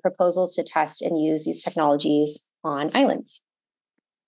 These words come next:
Okay, first to situate myself a bit so you know who I am and how I come to the work that I do. Um, on this slide are some of my relations, past and present, so just basically people and places that are important to me.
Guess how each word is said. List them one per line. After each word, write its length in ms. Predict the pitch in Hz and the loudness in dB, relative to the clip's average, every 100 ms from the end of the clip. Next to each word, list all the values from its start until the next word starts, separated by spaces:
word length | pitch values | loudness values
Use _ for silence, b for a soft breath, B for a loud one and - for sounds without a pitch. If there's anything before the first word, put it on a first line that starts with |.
| _ _ _ _ _ _ - | _ _ _ _ _ _ -2
Okay, 280 | 226 247 - | 2 4 4
first 300 | 240 269 - | 4 2 2
to 100 | 330 | 0
situate 480 | 320 226 - 220 190 | 2 0 4 4 6
myself 400 | 196 190 180 175 | 4 2 2 4
a 60 | 277 | 4
bit 240 | 208 196 | 4 4
so 140 | 196 190 | 4 4
you 100 | 180 | 4
know 220 | 170 175 | 4 4
who 120 | 185 | 4
I 100 | 170 | 4
am 280 | 165 160 160 | 4 0 0
and 140 | 151 | -2
how 260 | 156 151 143 | 0 2 2
I 120 | 156 | 0
come 260 | 156 156 160 | -2 -4 -2
to 120 | 170 | 2
the 120 | 165 | 2
work 320 | 156 156 143 _ _ _ - | 4 2 0 _ _ _ 0
that 100 | 156 | 2
I 120 | 147 | 2
do. 400 | 151 233 339 - _ _ _ _ _ _ _ | 2 4 4 0 _ _ _ _ _ _ _
Um, 260 | 196 190 190 | 2 2 4
on 180 | 175 185 | 4 4
this 220 | 185 185 | 2 2
slide 300 | 185 180 180 | 0 2 2
are 180 | 175 180 | 2 -2
some 500 | - 175 175 185 185 _ _ _ - | -2 -2 -2 -4 -10 _ _ _ -4
of 120 | 208 | -2
my 160 | 190 175 | 2 2
relations, 720 | 165 214 302 285 277 269 262 | 2 4 4 4 4 4 2
past 360 | - 220 226 - | 0 -4 -4 -2
and 160 | 220 | -2
present, 480 | 214 196 196 202 190 | 2 0 2 0 0
so 280 | 190 170 165 | -2 0 0
just 260 | 170 180 - | -2 -8 -6
basically 380 | 185 190 185 185 | -4 0 2 2
people 340 | 185 185 180 170 | 2 0 4 4
and 180 | 170 | 4
places 380 | 180 170 - 180 | 2 0 0 0
that 100 | 175 | 2
are 100 | 165 | 2
important 420 | 165 165 165 175 | 2 0 0 0
to 120 | 170 170 | -4 -2
me. 380 | 170 170 165 | 2 2 0